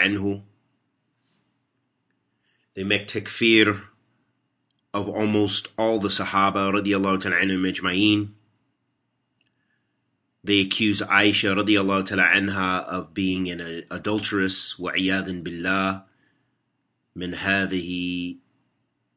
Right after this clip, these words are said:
أو هذا كلام فحش. And other than this, from their inhiraf,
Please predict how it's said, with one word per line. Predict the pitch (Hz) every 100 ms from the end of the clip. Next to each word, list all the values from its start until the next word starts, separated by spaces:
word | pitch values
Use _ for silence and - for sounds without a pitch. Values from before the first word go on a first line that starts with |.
| _ _ _ _ _ -
أو | 85
هذا | - 98 98 95 92 90 - -
كلام | - 92 98 98 95 95 - - _ _ _ _ -
فحش. | 131 127 - - - - _ _ _ _ _ _ _ _ _ _ _ _ _ _ _ _ _ _ _ _ _ _ _ _ _ -
And | 123 127
other | 175 185 165
than | 117 104
this, | 107 107 - - _
from | - 117 110 107
their | 104 104 101 98 _ _ _ _ _ _ _
inhiraf, | - 120 101 98 98 107 101 80 - -